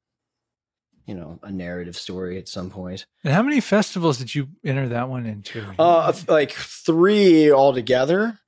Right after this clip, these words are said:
Speaker 1: Um, and I, you know, I won those all the way through every, you know, uh, every category. <laughs>
Speaker 2: You won all three?
Speaker 1: Yeah.
Speaker 2: Wow.
Speaker 1: So, so it was like,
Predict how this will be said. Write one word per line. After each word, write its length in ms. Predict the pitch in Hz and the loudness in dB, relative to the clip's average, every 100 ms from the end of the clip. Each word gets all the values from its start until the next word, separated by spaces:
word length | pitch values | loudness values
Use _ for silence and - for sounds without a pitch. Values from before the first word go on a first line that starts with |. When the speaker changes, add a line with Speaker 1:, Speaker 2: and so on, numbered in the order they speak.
| _ _ _ - | _ _ _ -2
Speaker 1:
Um, 720 | 131 131 127 120 120 117 117 - | 2 2 2 2 0 -4 -6 -2
and 160 | 135 | 0
I, 140 | 127 123 | 2 0
you 420 | 123 135 170 147 | -2 -2 0 2
know, 120 | 123 | 2
I 100 | 123 | 2
won 720 | 120 135 135 135 123 107 120 | 0 2 2 2 0 -2 -8
those 440 | 139 127 117 - _ | 2 2 2 -4 _
all 160 | 135 127 | 0 2
the 80 | 127 | 2
way 160 | 117 | 0
through 320 | 98 139 127 107 | 0 2 4 2
every, 500 | 107 110 104 104 101 | -2 -4 -4 -6 -6
you 120 | 117 | -8
know, 320 | 104 95 90 - _ _ - | -6 -8 -10 -16 _ _ -16
uh, 340 | 92 90 87 85 _ _ _ _ _ _ _ _ _ _ _ _ _ - 104 71 | -12 -12 -12 -16 _ _ _ _ _ _ _ _ _ _ _ _ _ -20 -18 -16
every 240 | 101 95 87 | -14 -12 -10
category. 720 | - 92 110 151 208 220 170 _ - | -8 -6 0 2 4 2 -2 _ -20
<laughs> 200 | 143 151 - _ | -16 -18 -20 _
Speaker 2:
You 180 | 160 151 | -2 2
won 200 | 165 175 | 4 4
all 160 | 151 151 | 4 2
three? 400 | 143 139 165 175 | 2 2 2 0
Speaker 1:
Yeah. 540 | 165 147 151 135 92 - | 2 4 4 2 -4 -2
Speaker 2:
Wow. 180 | 120 143 | 0 2
Speaker 1:
So, 300 | 147 131 120 | 2 2 -2
so 640 | - 160 151 143 135 127 | -4 2 4 4 2 2
it 80 | 175 | 2
was 240 | 165 151 | 4 4
like, 320 | 160 160 - | 2 0 -2